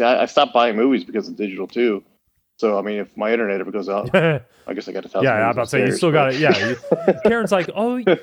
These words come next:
Speaker 2: you should go through your whole movie collection, and whatever Robert's got on Vudu, you should get rid of those movies." Is like,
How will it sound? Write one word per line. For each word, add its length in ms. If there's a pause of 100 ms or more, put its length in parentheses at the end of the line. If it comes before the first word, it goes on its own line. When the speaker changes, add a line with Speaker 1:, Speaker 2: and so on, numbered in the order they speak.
(180)
Speaker 2:
you 120
should 200
go 200
through 200
your 200
whole 180
movie 320
collection, 460
and 100
whatever 300
Robert's 320
got 160
on 120
Vudu, 340
you 100
should 160
get 120
rid 140
of 60
those 180
movies." 400
Is 140
like, 160